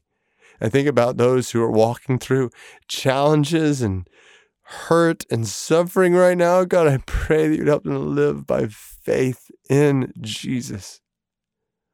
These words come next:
who loves them and who gave himself for them.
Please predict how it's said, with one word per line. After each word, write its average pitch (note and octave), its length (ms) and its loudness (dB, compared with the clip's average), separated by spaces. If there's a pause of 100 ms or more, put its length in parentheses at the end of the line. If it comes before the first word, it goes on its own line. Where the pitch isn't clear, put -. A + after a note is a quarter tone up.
(140)
who A2 360 -2
loves A2+ 640 -2
them F#2 340 -10 (1120)
and B2+ 100 0
who B2 120 2
gave C#3+ 360 4
himself C3+ 440 0
for B2+ 300 -2
them. A2 380 -2